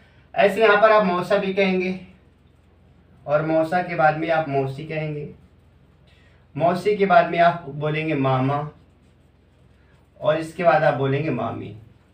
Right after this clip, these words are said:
ठीक है। और आप यहाँ पर ताऊ भी बोलेंगे, ताऊ और ताई,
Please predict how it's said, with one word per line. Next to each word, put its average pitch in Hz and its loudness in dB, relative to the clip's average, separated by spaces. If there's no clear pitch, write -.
ठीक 160 -6
है। 190 -2
और 180 6
आप 190 6
यहाँ 202 4
पर 160 2
ताऊ 143 2
भी 131 -4
बोलेंगे, 113 -10
ताऊ 165 2
और 143 -2
ताई, 107 -4